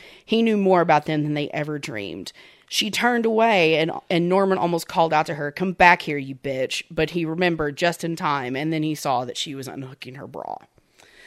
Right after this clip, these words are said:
And, and so, yeah. It's a lot of, of, like, the denigration of women and, and all of this. Um,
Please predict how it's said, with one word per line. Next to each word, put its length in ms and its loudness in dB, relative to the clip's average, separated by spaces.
And, 560 2
and 220 0
so, 420 2
yeah. 260 -6
It's 180 4
a 60 2
lot 440 4
of, 440 -2
of, 400 -4
like, 360 -4
the 260 -8
denigration 800 0
of 140 -6
women 600 -4
and, 640 -6
and 100 -4
all 240 -4
of 140 -8
this. 440 -4
Um, 440 -2